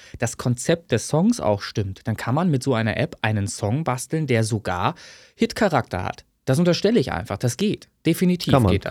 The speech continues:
Speaker 2: kann man.
Speaker 1: So. Und
Speaker 2: Ihr habt jetzt ja, ich muss kurz nochmal, ihr habt jetzt ja am Anfang, äh, dieses, äh, Feedback, diese Kritik gehört. Äh, die galt natürlich dem Remix von Lost von Martin Whisper. Äh, die wurde mir halt zugetragen und ist auch vollkommen gerechtfertigt. Der Hintergrund ist jetzt, sag mal, folgender.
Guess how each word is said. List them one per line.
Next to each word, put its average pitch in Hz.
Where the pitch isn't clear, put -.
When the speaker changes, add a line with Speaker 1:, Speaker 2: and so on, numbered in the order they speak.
Speaker 2:
kann 92
man. 87
Speaker 1:
So. 107
Und 151
Speaker 2:
Ihr 131
habt 151
jetzt 165
ja, 160
ich -
muss 147
kurz -
nochmal, 156
ihr 117
habt -
jetzt 147
ja 120
am 113
Anfang, 139
äh, 123
dieses, 117
äh, -
Feedback, 110
diese 101
Kritik -
gehört. 87
Äh, 98
die 104
galt 117
natürlich 113
dem 104
Remix 113
von 101
Lost 113
von 110
Martin 98
Whisper. 135
Äh, 101
die 107
wurde 127
mir 135
halt 98
zugetragen 101
und 107
ist -
auch 104
vollkommen -
gerechtfertigt. 98
Der 95
Hintergrund 156
ist -
jetzt, -
sag 117
mal, 131
folgender. 127